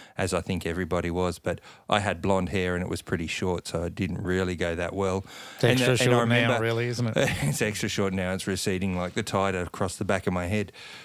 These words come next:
Speaker 1: But, um, I remember that the makeup that I never had was the proper black, and it was always my sister's makeup. And so I'd have the white face, but it was usually, rather than black, it'd be like this pudgy off brown.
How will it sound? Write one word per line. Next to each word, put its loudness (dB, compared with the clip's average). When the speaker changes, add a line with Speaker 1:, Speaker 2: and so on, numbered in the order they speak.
Speaker 1:
But, 2
um, 2
I 2
remember 2
that 0
the 0
makeup 0
that 4
I 2
never 0
had -2
was 0
the -2
proper -4
black, 0
and 0
it 0
was 0
always 2
my -2
sister's -2
makeup. -2
And -2
so 2
I'd -2
have 0
the 0
white 2
face, 0
but -4
it 0
was -2
usually, 0
rather 0
than -2
black, 0
it'd -2
be 0
like 0
this -4
pudgy -2
off -2
brown. 2